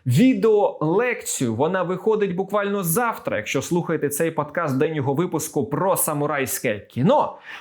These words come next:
Потім буде відеорозбір Савана Девіда Кроненберга. Про нього ми вже випускали подкаст, розбирали його стиль, творчість та усю фільмографію. Потім в нас буде величезний відеорозбір Супермена,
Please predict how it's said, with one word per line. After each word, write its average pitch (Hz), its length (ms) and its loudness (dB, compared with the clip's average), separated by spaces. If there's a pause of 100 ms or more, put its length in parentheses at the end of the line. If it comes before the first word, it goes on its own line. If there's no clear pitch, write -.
Потім 240 340 2
буде 202 220 2
відеорозбір 170 840 0
Савана 180 800 0
Девіда 139 460 0
Кроненберга. 190 800 0
Про 139 200 -6
нього 196 280 0
ми 190 120 -4
вже 180 160 -2
випускали 208 640 -2
подкаст, 214 520 -4
розбирали 165 540 -2
його 175 200 0
стиль, 208 460 0
творчість 202 640 0
та 175 60 4
усю 170 260 -2
фільмографію. 202 800 -2 (360)
Потім 214 360 2
в 135 40 2
нас 143 180 -2
буде 165 260 0
величезний 143 920 -2
відеорозбір 135 760 0
Супермена, 139 720 -2